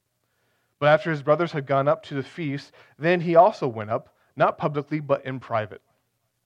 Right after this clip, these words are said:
The Jews were looking to, looking for him at the feast, saying, "Where is he?"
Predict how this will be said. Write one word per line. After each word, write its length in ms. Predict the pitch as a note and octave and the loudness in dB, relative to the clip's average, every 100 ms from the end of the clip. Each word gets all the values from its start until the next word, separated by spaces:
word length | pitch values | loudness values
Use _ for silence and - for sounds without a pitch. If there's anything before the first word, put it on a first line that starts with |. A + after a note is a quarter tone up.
| _ _ E3+ | _ _ -10
The 100 | C#3+ | -6
Jews 260 | E3 F#3+ | -4 -2
were 140 | E3+ D#3 | 0 -2
looking 340 | F3 F3 D#3 | -2 -4 -8
to, 220 | - D3+ C3 _ _ _ | -8 -12 -12 _ _ _
looking 240 | F#3 F#3+ D3+ | -2 0 -2
for 180 | D3 | -2
him 120 | C#3+ D3 | -2 -2
at 80 | |
the 80 | B2+ | -4
feast, 340 | - F3+ D#3 - | -10 -10 -8 -4
saying, 300 | C#3+ C3+ C3 | -2 -2 0
"Where 180 | G#3+ | 0
is 300 | G3+ F#3+ A3 | 2 -2 -2
he?" 260 | - F#2+ | -8 -20